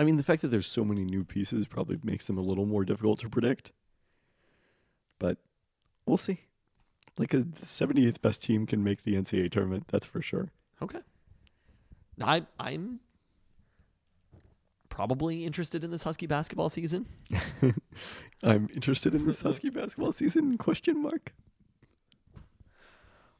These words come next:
Speaker 1: All right, let's talk about the Seahawks, who suffered a seventeen thirteen loss Sunday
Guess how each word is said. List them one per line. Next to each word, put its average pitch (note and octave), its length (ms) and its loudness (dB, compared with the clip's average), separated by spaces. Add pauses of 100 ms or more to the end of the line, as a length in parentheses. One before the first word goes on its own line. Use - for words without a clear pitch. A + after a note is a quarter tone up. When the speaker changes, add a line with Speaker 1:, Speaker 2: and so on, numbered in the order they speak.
(1000)
Speaker 1:
All C#3 80 4
right, B2+ 60 8
let's B2 160 2
talk C#3 120 10
about A2+ 140 8
the G2 60 4
Seahawks, F#2+ 720 2 (1300)
who G#2 100 -2
suffered B2 240 6
a - 40 0
seventeen F#2+ 440 4
thirteen F2 360 -2
loss E2+ 320 -4 (180)
Sunday F2 520 -2